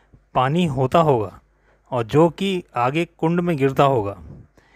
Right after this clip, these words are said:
इस कुंड की हम लोगों ने images देखी हैं, वो images काफ़ी बड़े fall के फॉर्म में दिखाई पड़ती हैं। हमारे लिए भी ये एक राज की ही बात है कि अब यहाँ क्या दिखने वाला है।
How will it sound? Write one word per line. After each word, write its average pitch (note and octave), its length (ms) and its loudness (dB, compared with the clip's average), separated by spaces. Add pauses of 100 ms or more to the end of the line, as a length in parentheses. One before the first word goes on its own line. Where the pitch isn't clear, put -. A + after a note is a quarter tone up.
(220)
इस C3 120 -6
कुंड D#3+ 260 0
की E3+ 80 0
हम E3 180 2
लोगों E3 160 2
ने E3+ 160 -2
images C#3 380 0
देखी C#3+ 340 0
हैं, F#3 160 0
वो F3 160 0
images C#3 440 -2
काफ़ी D#3 680 -2 (340)
बड़े D#3 360 2
fall D3 580 2 (260)
के C3+ 100 -4
फॉर्म C#3+ 320 0
में D#3 160 -4
दिखाई C3+ 300 -2
पड़ती A2+ 340 -4
हैं। - 220 -16 (1160)
हमारे D#3 440 2
लिए G3 240 2
भी F#3+ 120 -2
ये G3 260 0
एक F3 80 -4
राज D3+ 320 2
की F3+ 140 -6
ही F3+ 80 0
बात D3+ 300 0
है F#3+ 140 -2
कि G3+ 160 -6
अब F3 140 -2
यहाँ D#3+ 260 -2
क्या D#3+ 180 -2
दिखने D3 300 -2
वाला C#3 220 2
है। D#3+ 160 -6